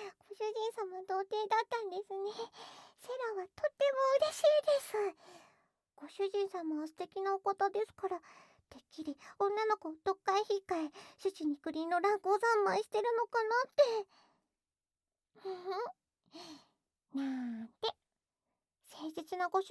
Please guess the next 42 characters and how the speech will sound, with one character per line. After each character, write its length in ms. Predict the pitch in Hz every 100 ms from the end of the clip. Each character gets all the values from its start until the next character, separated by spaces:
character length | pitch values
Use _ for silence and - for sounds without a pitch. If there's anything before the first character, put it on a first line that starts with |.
| 427
人 200 | 453 427
様 260 | 311 262 254
は、 120 | 254 - - _ _ _ _
そ 140 | - 392
ん 60 |
な 120 | 494
こ 120 | 554 587
と 120 | 311
し 160 | -
ま 180 | 247 277
せ 140 | - 381
ん 160 | 330
よ 80 | 269
ね。 60 | 330 659 - _ _ _ _ _ _ _ _ _ _ _ _ -
ご 100 | 330
主 200 | - 392
人 240 | 392 392
様、 380 | 381 311 285 269 - - - _ _ 330 -
真 100 | 381
面 200 | 403 427 427
目 160 | 440
真 140 | 453 453
面 180 | 440
目 0 |
で 140 | 427 523
す 80 | -
か 120 | 427
ら。 20 | 392 392 381 _ _ _ _ _ _ _ _
好 140 | -
き 160 | - -
な 140 | 427 415
人 180 | -
に 160 | 311 254
は 60 | 240 -
一 160 | - 392
途 160 | 415 359
な 120 | 277
は 280 | - 311 320
ず。 140 | - 466 - - - _ _ _ _ _ _ _ _ _ _
あ、 460 | _ _ - - - _ - - - _ _ _ _ _
あ 60 |
の、 60 | 370